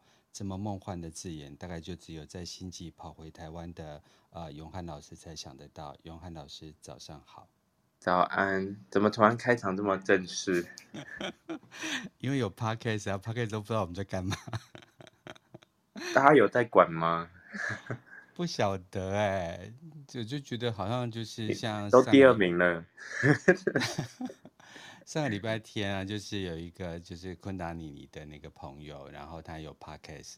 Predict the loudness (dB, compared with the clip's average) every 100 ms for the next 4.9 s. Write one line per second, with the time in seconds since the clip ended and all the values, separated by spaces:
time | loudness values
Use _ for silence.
0 | -18 -18 -14 -14 -14 -16 -16 -14 -16 -18
1 | -20 -18 -16 -14 -16 -14 -12 -12 -10 -10
2 | -8 -10 -12 -12 -12 -12 -12 -12 -16 -18
3 | -10 -8 -8 -8 -10 -10 -8 -8 -8 -8
4 | -10 -12 -14 -16 -12 -12 -10 -12 -14